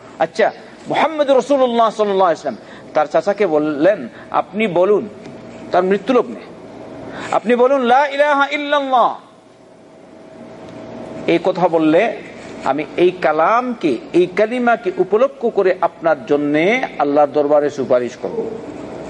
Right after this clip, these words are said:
কিন্তু চাচা মেনেছেন? তিনি বলেন, "লা", একদম লাস্টে। ওখানে ছিল আরো দুই বন্ধু তার, মুশরিক, গোষ্ঠীয় সম্পর্কের বন্ধু,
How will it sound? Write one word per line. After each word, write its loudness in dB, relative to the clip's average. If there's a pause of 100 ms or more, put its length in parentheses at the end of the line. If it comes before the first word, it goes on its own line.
(1200)
কিন্তু 2
চাচা 2
মেনেছেন? 2 (1700)
তিনি 4
বলেন, 4
"লা", 4 (120)
একদম 0
লাস্টে। 0 (360)
ওখানে 2
ছিল 2
আরো 4
দুই 2 (120)
বন্ধু 2
তার, 0 (960)
মুশরিক, 0 (1700)
গোষ্ঠীয় 4 (1300)
সম্পর্কের 2
বন্ধু, -2